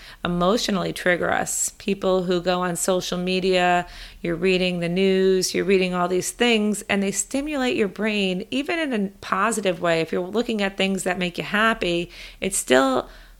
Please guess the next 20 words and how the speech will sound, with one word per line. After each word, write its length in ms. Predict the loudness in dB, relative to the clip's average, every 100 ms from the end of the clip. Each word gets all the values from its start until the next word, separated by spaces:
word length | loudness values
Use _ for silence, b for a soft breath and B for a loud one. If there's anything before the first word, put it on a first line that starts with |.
| -12
stimulating 760 | -4 2 4 4 4 4 2
the 80 | 0
brain 380 | 0 2 2 2
in 100 | 0
a 100 | -2
way 320 | 0 2 2
that 280 | 2 2 2
keeps 300 | -2 -4 -2
us 140 | -2 -2
awake 420 | 0 0 0 -2
at 180 | -6 -6
night, 280 | -6 -6
and 80 | -6
we're 60 | -4
not 300 | -2 -2 0
getting 240 | -2 0
the 100 | -2
sleep 440 | -4 -2 0 0 -2
we 140 | -6
need. 400 | -4 -4 -6